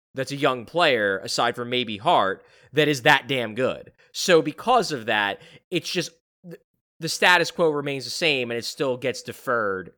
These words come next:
to the older guys who are still productive and still at the top of the lineup.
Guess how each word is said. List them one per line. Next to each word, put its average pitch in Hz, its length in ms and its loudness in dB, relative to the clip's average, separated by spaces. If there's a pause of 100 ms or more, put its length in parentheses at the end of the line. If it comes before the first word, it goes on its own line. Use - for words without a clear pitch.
(180)
to 95 520 -6 (360)
the 117 180 -6
older 117 300 -2
guys 90 480 -2
who 120 140 -4
are 107 120 -2
still 120 240 -4
productive 101 540 -6
and 87 100 -10
still 101 220 -8
at 82 60 -10
the 90 40 -14
top 82 220 -10
of - 80 -20
the - 60 -18
lineup. - 140 -20